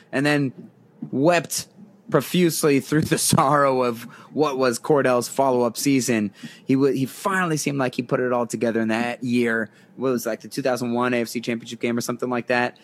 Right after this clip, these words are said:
And then he came back the next year. "Okay, Cordell's finally made the change.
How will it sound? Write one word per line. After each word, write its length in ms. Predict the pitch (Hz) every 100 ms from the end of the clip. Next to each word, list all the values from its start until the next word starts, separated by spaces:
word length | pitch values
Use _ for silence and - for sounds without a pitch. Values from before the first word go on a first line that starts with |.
| - - -
And 160 | 131 127
then 240 | 127 123
he 80 | 123
came 200 | - 135
back 180 | 139 135
the 60 |
next 280 | 131 127 -
year. 120 | 131 127
"Okay, 220 | 135 117
Cordell's 420 | - 139 131 117
finally 500 | - 151 143 135 135
made 240 | 131 127
the 60 | 113
change. 600 | - 104 95 - -